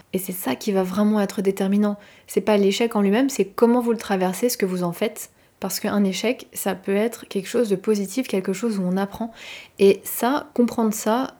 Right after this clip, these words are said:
ou me dire ça, pour moi, ça a été vraiment énorme de voir qu'un échec, c'était un concentré de leçons et d'apprentissage, parce que ça change vraiment la vision qu'on a de l'échec.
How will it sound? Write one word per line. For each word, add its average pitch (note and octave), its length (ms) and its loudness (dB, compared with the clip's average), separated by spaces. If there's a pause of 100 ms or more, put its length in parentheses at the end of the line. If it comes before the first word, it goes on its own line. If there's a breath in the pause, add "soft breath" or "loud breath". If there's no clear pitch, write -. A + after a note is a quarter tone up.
ou G#3 60 2
me G3 180 4
dire A3+ 240 0
ça, G#3+ 220 -2
pour G#3 180 -6
moi, G3+ 180 0
ça A3+ 140 -4
a E3+ 40 2
été F3 140 -2
vraiment F#3 360 0 (100)
énorme G3+ 400 2 (400 loud breath)
de F#3+ 80 2
voir G#3+ 320 2
qu'un G3+ 320 2
échec, F#3+ 320 0
c'était - 240 -6
un F3 140 2
concentré A#3 500 -2
de G3+ 100 4
leçons G#3+ 360 2
et - 20 0
d'apprentissage, F#3+ 720 -4 (460 loud breath)
parce G3 180 2
que A#3+ 140 2
ça G3+ 180 0
change G#3+ 240 -4
vraiment G#3+ 220 2
la A#3+ 120 4
vision G3+ 300 0
qu'on G#3+ 160 0
a F#3+ 80 2
de F3+ 60 -2
l'échec. - 420 -6